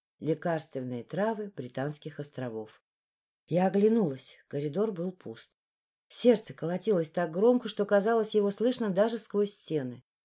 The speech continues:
Рука сама потянулась к книге. Это было редкое, очень дорогое издание. Даже я, такая деревенская, необразованная девка, это понимала. Под обложкой лежала записка: «Для М. Барлоу,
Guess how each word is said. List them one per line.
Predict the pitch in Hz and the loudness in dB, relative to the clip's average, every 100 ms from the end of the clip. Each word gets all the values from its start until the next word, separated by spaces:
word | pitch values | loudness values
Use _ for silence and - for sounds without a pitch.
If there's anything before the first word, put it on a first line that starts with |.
| _ _ _ _ - | _ _ _ _ 2
Рука | 269 330 | 4 6
сама | - 294 233 185 | 6 6 6 2
потянулась | 160 180 180 170 165 | -2 -2 -2 -2 -4
к | - | -6
книге. | 170 160 139 143 - _ _ - | -2 -2 -4 -10 -20 _ _ -8
Это | - 165 | -4 0
было | 175 175 | 2 2
редкое, | 180 226 208 143 117 - - | 4 2 0 -6 -8 -8 -8
очень | 170 185 | -4 0
дорогое | 180 185 185 196 190 | 2 2 4 2 2
издание. | 170 180 240 175 131 127 _ _ _ | 0 4 4 4 -2 -8 _ _ _
Даже | 160 233 233 | 4 4 6
я, | 254 226 | 4 4
такая | - 175 233 214 | 0 -2 2 2
деревенская, | 160 185 202 254 208 - 160 | 4 2 4 4 4 2 0
необразованная | 180 175 202 240 220 185 180 | 2 2 4 6 4 2 0
девка, | 202 285 - | 0 0 4
это | 208 220 | 4 2
понимала. | 214 240 262 247 175 135 131 _ _ _ _ _ | 0 4 6 4 2 -2 -10 _ _ _ _ _
Под | 170 170 | 0 2
обложкой | 170 240 269 - 214 | 4 4 4 2 0
лежала | 160 156 185 170 | 2 0 0 0
записка: | 165 156 151 131 - 120 _ _ _ _ - | -2 -2 -6 -8 -12 -14 _ _ _ _ -6
«Для | 139 151 - | 0 0 2
М. | 208 240 208 - | 2 2 -2 -10
Барлоу, | 143 156 147 135 127 123 117 | -4 0 0 0 -2 -2 -4